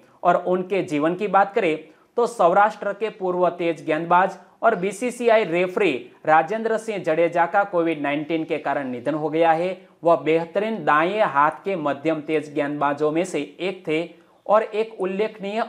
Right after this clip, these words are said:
ऑलराउंडर थे। और उनके क्रिकेट करियर की बात करें तो राजेंद्र सिंह जडेजा ने पचास प्रथम श्रेणी मैच और ग्यारह लिस्ट ए गेम खेले, जिसमें क्रमशः एक सौ चौंतीस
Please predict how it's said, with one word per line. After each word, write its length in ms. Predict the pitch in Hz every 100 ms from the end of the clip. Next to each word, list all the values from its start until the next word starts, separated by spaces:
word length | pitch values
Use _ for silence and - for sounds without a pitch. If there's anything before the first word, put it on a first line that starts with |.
| 160
ऑलराउंडर 540 | 156 151 151 147 139 - _ -
थे। 160 | 143 127 - _ -
और 100 | 185
उनके 400 | 180 180 185 160 123 - _
क्रिकेट 420 | 165 170 170 226 -
करियर 280 | 175 185 214
की 160 | 247
बात 260 | 185 156 151
करें 240 | 196 151 151 - _ -
तो 100 | 208
राजेंद्र 540 | 151 165 156 220 226
सिंह 260 | 220 214 170
जडेजा 400 | 147 151 160 170
ने 140 | 185 190
पचास 520 | 165 156 - 196 202 -
प्रथम 360 | 165 160 185 180
श्रेणी 380 | 175 156 147
मैच 400 | 123 139 196 - - _ _ -
और 160 | 208 202
ग्यारह 360 | 165 170 220
लिस्ट 480 | 208 170 185 - -
ए 140 | 175 160
गेम 220 | 147 151 180
खेले, 320 | 185 185 226 226 - - -
जिसमें 440 | 196 196 226 233
क्रमशः 580 | 208 190 190 185 190 180 180
एक 160 | 170 -
सौ 160 | 214
चौंतीस 600 | 196 202 220 180 156 -